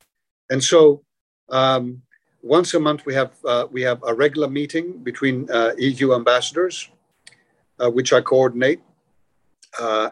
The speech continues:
and, uh, we discuss, uh, the, the topics on the agenda for the next month.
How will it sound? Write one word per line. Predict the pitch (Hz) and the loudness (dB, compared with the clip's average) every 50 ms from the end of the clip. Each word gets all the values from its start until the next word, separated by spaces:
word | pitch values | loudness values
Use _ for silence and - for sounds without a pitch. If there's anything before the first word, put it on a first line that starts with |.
| - | -4
and, | 135 131 131 127 127 123 120 127 | -2 -2 -2 -2 -4 -6 -2 0
uh, | 120 117 117 120 - | 0 0 0 -2 -4
we | 123 123 | -6 -6
discuss, | 120 120 - - - 156 147 135 - - - _ _ _ _ _ _ _ _ _ _ _ _ _ _ | -4 -4 -6 -2 0 0 0 0 -2 -8 -12 _ _ _ _ _ _ _ _ _ _ _ _ _ _
uh, | 120 120 123 123 117 123 | -4 -2 -2 0 -2 -4
the, | 156 147 120 131 127 127 120 123 113 | -6 -4 -2 -2 0 -2 -2 -4 -8
the | 123 | -8
topics | 123 - 143 147 147 143 123 - - | -4 -2 -2 -2 -2 -2 -8 -10 -10
on | - 120 | -8 -2
the | 123 120 | -2 -2
agenda | 110 - 127 127 131 131 143 139 | 0 0 -4 -4 -2 -2 -2 -4
for | 135 - 131 | -4 -6 -8
the | 127 | -6
next | 117 123 123 - - - | -6 -6 -8 -8 -10 -6
month. | 123 131 147 160 156 | -4 -4 -4 -4 -8